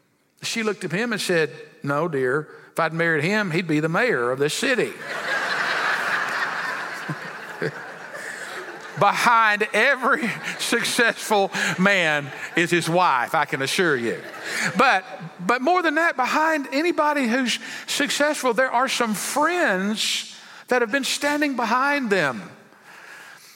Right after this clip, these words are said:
You may have heard or read in books by Larry Crabb. Larry writes in a book entitled Encouragement, the Key to Caring. He recalls an incident when he was a young man and in church,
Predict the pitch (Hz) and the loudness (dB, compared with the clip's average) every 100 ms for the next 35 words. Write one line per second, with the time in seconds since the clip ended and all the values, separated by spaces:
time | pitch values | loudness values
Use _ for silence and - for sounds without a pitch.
0 | - 196 240 240 220 180 240 226 196 202 | -6 -2 0 0 0 2 2 2 2 2
1 | 226 220 170 196 175 220 - 170 185 185 | 2 2 -2 0 4 4 2 2 2 4
2 | 180 202 190 170 - 190 196 180 165 156 | 4 4 2 0 0 2 2 4 2 2
3 | 175 214 208 180 165 - - - - _ | 2 4 4 2 0 -8 -14 -16 -20 _
4 | _ - - _ - 220 185 214 - 202 | _ -18 -18 _ -16 -2 2 2 2 0
5 | 180 175 202 185 170 175 190 196 170 160 | 2 2 2 2 0 2 4 4 2 0
6 | - 202 202 185 156 - 147 - 196 156 | 2 4 4 2 0 -2 -4 0 0 0
7 | - 202 202 175 160 147 - - - - | 0 2 4 4 2 -4 -12 -14 -14 -16
8 | - - - - - - - 233 240 - | -16 -16 -16 -16 -14 -10 -2 0 0 2
9 | 277 294 233 202 208 240 233 202 202 185 | 2 4 2 0 0 0 2 0 2 0
10 | 175 247 220 170 160 180 214 220 202 196 | 2 2 2 2 2 4 4 4 4 4
11 | 185 147 123 107 - - - - 185 233 | 4 2 -2 -8 -16 -20 -4 0 2 0
12 | - - 233 202 151 - - | 0 2 4 4 0 -2 -4